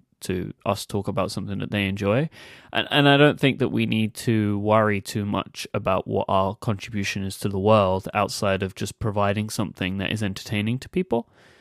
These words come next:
I think that's, in and of itself, enough.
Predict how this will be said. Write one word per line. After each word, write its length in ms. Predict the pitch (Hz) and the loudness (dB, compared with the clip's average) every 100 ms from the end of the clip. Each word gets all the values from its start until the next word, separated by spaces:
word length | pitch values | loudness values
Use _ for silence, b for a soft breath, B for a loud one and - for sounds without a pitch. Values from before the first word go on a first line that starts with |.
| b b | b b
I 60 | - | 4
think 140 | 175 | 6
that's, 300 | 147 143 - - _ _ _ | 6 6 4 -12 _ _ _
in 100 | 147 | 2
and 180 | 147 131 | 6 6
of 100 | 113 | 4
itself, 600 | 110 - 131 110 - - _ _ _ _ _ - | 2 6 6 6 2 -18 _ _ _ _ _ -4
enough. 500 | 101 87 - - | -2 -2 -6 -14